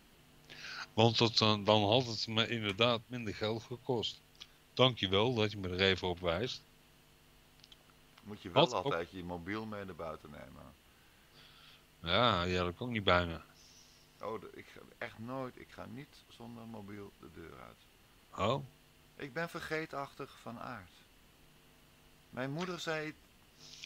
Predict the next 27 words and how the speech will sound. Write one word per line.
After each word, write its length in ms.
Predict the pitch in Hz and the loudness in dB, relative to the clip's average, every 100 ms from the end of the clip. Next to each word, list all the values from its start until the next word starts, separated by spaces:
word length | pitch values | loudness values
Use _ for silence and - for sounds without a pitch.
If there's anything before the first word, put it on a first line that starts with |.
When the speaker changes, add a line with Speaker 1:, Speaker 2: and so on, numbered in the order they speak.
| - | -8
Speaker 1:
Korsakov, 680 | - 104 104 110 - 107 107 - | 4 6 6 4 8 8 8 6
Korsakov. 760 | 107 101 92 98 104 87 - - | 6 8 6 6 8 8 0 -4
Speaker 2:
Ah 220 | - 104 | 2 2
joh, 380 | 104 95 98 90 | 2 0 2 0
daar 80 | 92 | -4
was 140 | 101 | -10
ik 100 | 104 | -14
v-, 240 | - - - - - - - - | -18 -20 -20 -20 -20 -20 -20 -20
daar 100 | - | -12
was 140 | 120 123 | -12 -12
ik 100 | 110 | -14
vier 420 | - 151 139 107 | -14 -10 -8 -8
of 100 | 101 | -8
vijf. 420 | - 107 120 160 - - | -2 0 -2 -6 -14 -20
Toen 100 | 110 | -12
zei 160 | 117 | -10
mijn 120 | 113 104 | -8 -6
moeder 240 | 131 151 | -8 -12
tegen 280 | 156 143 131 | -12 -10 -10
mij: 320 | 127 123 127 - - - - - - - - - - - | -10 -10 -12 -20 -20 -20 -20 -20 -20 -20 -20 -20 -20 -20
"Eh, 140 | 82 80 | -12 -8
als 200 | 123 - | -8 -6
je 160 | 101 | -6
reet 540 | 95 95 131 165 185 - | -4 -6 -6 -8 -10 -14
niet 240 | 135 151 | -12 -12
vast 400 | - 147 147 - - - | -10 -8 -8 -8 -14 -16
zat, 400 | - 139 160 | -12 -10 -12